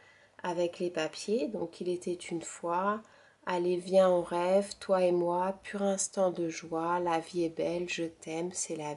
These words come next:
vie. Euh, jolie photo, profitez de ces moments en famille, nos souvenirs, tout simplement que c'est joli.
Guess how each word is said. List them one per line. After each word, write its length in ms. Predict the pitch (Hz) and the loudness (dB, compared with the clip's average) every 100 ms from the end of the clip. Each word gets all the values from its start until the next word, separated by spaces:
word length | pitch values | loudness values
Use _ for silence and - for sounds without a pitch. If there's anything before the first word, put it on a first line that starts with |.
| - | -10
vie. 280 | 156 170 202 - - - _ _ _ - | -8 -6 -6 -10 -20 -20 _ _ _ -14
Euh, 240 | 160 151 | -10 -8
jolie 360 | 156 185 196 185 | 0 2 2 0
photo, 560 | - 175 170 170 170 180 | -4 -6 -6 0 2 2
profitez 540 | - 180 - 175 175 | -2 -6 -6 -4 -2
de 120 | 170 | 0
ces 240 | 165 - 160 | -2 -2 -2
moments 540 | 156 151 156 165 165 | -2 -4 -4 -4 -2
en 140 | 165 165 | -4 -4
famille, 480 | - 156 156 160 | -8 -8 -6 -6
nos 160 | 170 160 | -6 -8
souvenirs, 500 | - 160 160 156 170 | -10 -8 -4 -2 -4
tout 120 | - | -8
simplement 640 | - 147 147 - 160 160 165 | -8 -6 -6 -4 -2 -2 -4
que 160 | 165 | -8
c'est 180 | 160 - | -8 -8
joli. 460 | 151 139 135 165 | -6 -6 -4 -6